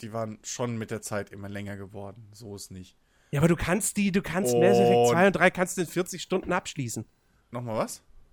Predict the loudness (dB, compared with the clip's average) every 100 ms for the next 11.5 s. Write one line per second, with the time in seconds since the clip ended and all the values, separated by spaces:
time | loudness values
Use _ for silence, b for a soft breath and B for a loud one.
0 | _ _ _ _ _ -8 2 2 4 6
1 | 6 4 -2 -2 -2 0 2 2 -2 -8
2 | -8 -8 -4 -4 -2 -6 -4 -4 -4 -8
3 | -2 -2 0 0 -2 -2 -8 -6 -2 0
4 | 0 0 -2 -2 -6 -10 -10 -12 -16 -20
5 | _ _ _ _ _ _ _ _ _ _
6 | -20 -14 -10 -8 -8 -8 -8 -8 -10 -10
7 | -14 _ _ -18 -14 -10 -10 -10 -10 -10
8 | _ -4 -2 0 -2 -4 -4 -2 -4 -6
9 | -6 -6 -10 -12 -14 -16 -18 -20 _ _
10 | _ _ _ -8 -4 -2 -2 -2 -2 -4
11 | _ _ 0 4 2